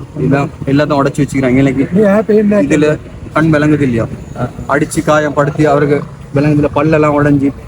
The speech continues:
Speaker 1: அதான் காட்டினார் அவங்களுக்கு. இப்படி போராடி தான் அவருக்கு இப்படி அடி வாங்கி இது இதாகி இருக்காரு. இதெல்லாம் காரணம் வந்து போலீஸாலன்னு சொன்னாரு. ஆனா போலீஸ்ல நல்லவங்களும், சரி,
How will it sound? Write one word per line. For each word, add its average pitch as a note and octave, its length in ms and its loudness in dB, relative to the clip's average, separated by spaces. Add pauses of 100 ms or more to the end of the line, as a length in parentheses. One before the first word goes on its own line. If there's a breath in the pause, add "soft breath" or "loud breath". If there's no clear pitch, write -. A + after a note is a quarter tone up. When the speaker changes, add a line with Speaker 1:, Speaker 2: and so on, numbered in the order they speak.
(160)
Speaker 1:
அதான் C#3+ 220 0
காட்டினார் C#3+ 340 0
அவங்களுக்கு. A2+ 340 -2 (540)
இப்படி D#3+ 280 2 (300)
போராடி D#3+ 400 2
தான் E3+ 140 0
அவருக்கு D#3+ 280 2
இப்படி D#3 360 0 (260)
அடி C#3+ 180 2
வாங்கி D#3 300 2
இது D3 300 2
இதாகி D3 280 2
இருக்காரு. C3+ 320 -2 (720)
இதெல்லாம் F3 340 0
காரணம் E3+ 280 -2
வந்து F3 180 -4
போலீஸாலன்னு E3 520 0
சொன்னாரு. D3 240 0 (140)
ஆனா E3 200 0
போலீஸ்ல E3 320 0
நல்லவங்களும், D#3+ 520 2 (160)
சரி, C3 200 0